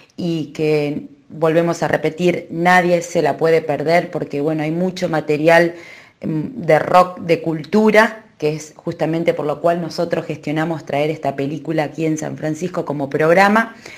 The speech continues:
¿Cuál es el mensaje, conociendo a Gus, conociendo a Martín y haber disfrutado esta película en familia, porque sabemos que fue toda la familia Cerati, eh, se reunió para,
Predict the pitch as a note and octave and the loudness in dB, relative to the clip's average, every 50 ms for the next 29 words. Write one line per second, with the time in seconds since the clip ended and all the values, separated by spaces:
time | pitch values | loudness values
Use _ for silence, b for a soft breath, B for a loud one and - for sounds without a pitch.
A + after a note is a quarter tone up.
0 | B B B B B B - - C4 C#4+ C#4+ C#4 C#4 - A#3 G#3+ G3+ F#3+ G3 G3 | B B B B B B 2 4 6 8 8 6 6 6 6 6 6 6 4 2
1 | F#3 - - A#3+ A3 G#3+ - - F#3+ G3+ G3+ - - - - _ - F3 F3 E3+ | 2 2 4 4 4 4 2 2 2 2 2 0 -8 -16 -18 _ 0 2 2 2
2 | D#3 - - F3+ F3 F3 F3 E3+ E3+ F3 G3+ G#3 G3+ G3+ - - - - - - | 0 -2 -2 -2 2 6 6 6 6 6 4 4 2 0 -2 -8 -16 -10 -6 -6
3 | E3+ E3 D#3 - F3+ F3+ F3+ F3 F3 E3 D#3 D#3+ E3 - G#3 A3 A#3 A#3 A#3+ B | -4 -4 -4 -2 -2 0 2 2 2 2 2 0 0 0 2 2 0 0 -2 B
4 | B B B B B - F#3 F#3+ F#3+ G#3 A3 A3+ B3+ B3+ - G3 F#3+ F#3+ - G3+ | B B B B B 2 4 6 8 8 6 6 2 0 2 2 2 6 8 8
5 | G#3 G#3+ G#3 G#3 F3 E3+ F3 E3 F3 F3 F3 G#3+ G3 F#3 E3+ E3+ - F3 D#3+ D#3+ | 8 6 6 2 2 2 4 2 2 2 2 2 2 2 0 -2 -2 -2 -2 0
6 | E3+ F3+ F#3 F#3+ G3+ A3+ A#3+ B3+ A#3+ - - - E3 D#3+ - D#3 - - D3+ D3+ | 0 0 0 4 4 4 4 4 0 -6 -10 -8 -8 -6 -6 -6 -2 2 2 2
7 | D#3+ E3 D#3+ D#3 - D#3 D3 C#3+ C#3 C#3+ B B B B _ D#3+ D3+ D#3 D#3+ D#3+ | 2 2 0 -4 -4 -4 -4 -4 -4 -6 B B B B _ -2 0 4 6 6
8 | D#3+ D#3 D#3 - D3+ D#3+ D#3+ D#3 - - - - D#3 E3 E3 E3 D#3+ - F#3+ F#3 | 6 6 4 2 -2 -2 2 2 2 2 2 0 4 6 6 6 6 4 0 -4
9 | F#3 - B B B B B _ - - C3+ C3 C3 - - D#3 D3 D3 D3 C#3+ | -4 -4 B B B B B _ -8 -6 -6 -6 -4 -2 -2 0 0 0 0 0
10 | D3+ D#3 D#3 D#3+ D#3 D#3 D3+ C#3+ D3 C#3 C#3 C3+ - - - - | 0 2 0 2 2 2 2 2 0 -2 -2 -6 -8 -14 -20 -20